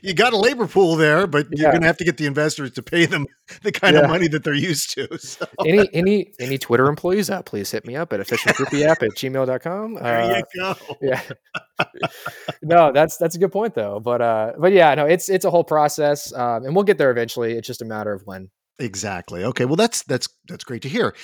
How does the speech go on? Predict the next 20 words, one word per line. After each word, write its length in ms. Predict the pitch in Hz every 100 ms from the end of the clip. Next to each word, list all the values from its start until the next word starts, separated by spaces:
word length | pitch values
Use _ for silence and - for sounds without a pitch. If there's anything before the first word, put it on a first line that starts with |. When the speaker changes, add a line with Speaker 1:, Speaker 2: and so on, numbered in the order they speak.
| -
Speaker 1:
So 240 | - 190 160
the 160 | 175
app 220 | 180 190 180
is 180 | 147 -
still 300 | - 160 165
in 80 |
its 100 | 214
growing 300 | - 139 127
phase, 580 | 123 131 143 185 - - -
but 180 | 165 175 -
who's 200 | 220 214
using 260 | 233 175
it? 140 | 107 90
What 100 | 139
are 20 |
your 100 | 156
demographics 640 | 151 151 139 143 131 - 90
at 80 |
this 140 | - -
point? 320 | - 87